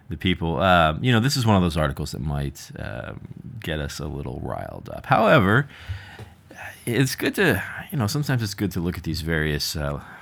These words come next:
you know, alternate perspectives, shall we say. Um, and this one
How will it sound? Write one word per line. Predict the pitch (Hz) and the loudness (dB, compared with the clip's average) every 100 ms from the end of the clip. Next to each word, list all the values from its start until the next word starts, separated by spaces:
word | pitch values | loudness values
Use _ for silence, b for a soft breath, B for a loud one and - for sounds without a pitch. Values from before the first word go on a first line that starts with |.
| B B | B B
you | - | -12
know, | - - - - | -12 -16 -20 -16
alternate | - 90 90 85 80 69 - B B B _ | -6 -2 0 0 0 -2 -8 B B B _
perspectives, | - - 98 82 - 82 104 | -10 0 2 2 0 -6 -6
shall | - 73 | -4 -4
we | 71 | -4
say. | - 78 71 78 82 | -8 -6 -6 -6 -6
Um, | - 85 78 78 | -4 -2 -2 -2
and | 104 135 | 0 2
this | 190 170 | 2 4
one | 135 98 | 4 4